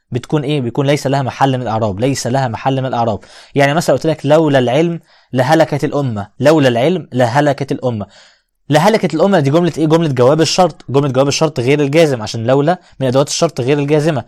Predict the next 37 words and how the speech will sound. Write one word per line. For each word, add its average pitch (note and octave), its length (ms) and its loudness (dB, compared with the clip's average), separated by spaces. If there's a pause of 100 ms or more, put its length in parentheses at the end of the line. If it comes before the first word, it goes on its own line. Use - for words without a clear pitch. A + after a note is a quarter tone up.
(540)
يبقى D3+ 160 2
جملة F3+ 200 2
جواب D#3 180 2
الشرط F3 340 -2
دي G3 100 2
ليس E3 220 2
لها D3+ 180 2
محل C3 340 -2
إيه؟ B2+ 100 -2
ليس C3 240 -2
لها B2 140 -2
محل B2+ 300 -2
من B2 80 -4
الإعراب. A2 320 -6 (140)
الجملة E3 280 2
الرابعة E3 240 6
اللي C#3+ 100 4
عندنا E3 280 0
هي C3+ 100 0
جملة D#3+ 280 0
جواب B2+ 320 2
الشرط F3+ 580 0
الجازم، F3+ 580 0 (100)
لكن C#3+ 260 0
ركز، F3 440 0 (300)
غير D3+ 320 2
المقترنة C#3 680 0
بالفاء، C3 540 0
غير C3 400 0
المقترنة B2 600 -2
بالفاء، B2 320 -2
حط - 260 -4
تحتها - 320 -4
خط، - 340 -6 (280)
غير C#3+ 280 2
المقترنة C#3+ 500 -2
بالفاء. A#2 340 -4